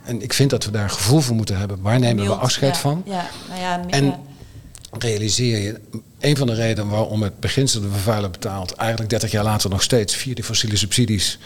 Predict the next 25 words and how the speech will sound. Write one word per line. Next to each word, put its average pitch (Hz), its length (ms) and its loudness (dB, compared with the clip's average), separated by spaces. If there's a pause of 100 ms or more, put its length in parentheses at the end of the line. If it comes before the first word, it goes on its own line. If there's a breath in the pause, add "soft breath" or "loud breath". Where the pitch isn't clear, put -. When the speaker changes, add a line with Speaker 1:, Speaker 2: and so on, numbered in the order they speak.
(580 loud breath)
Speaker 1:
een, 110 460 2
eh, 104 500 0
hot 123 260 2
issue 131 340 0
is. - 420 -2 (380)
Eh, 110 240 -6 (120)
en 113 240 0 (180)
waarom 120 320 4
het 110 120 0
zo 107 100 0
moeilijk 135 320 4
is 107 180 -4
om 120 140 -4
daar 101 120 0
stappen - 340 0
in 135 100 -2
te 127 120 -2
zetten 117 280 -2
op - 120 -10
sommige 104 320 -2
momenten. 101 420 -4
Kijk 104 300 -4
ook, - 360 -6
eh, 104 260 0
onlangs 113 600 2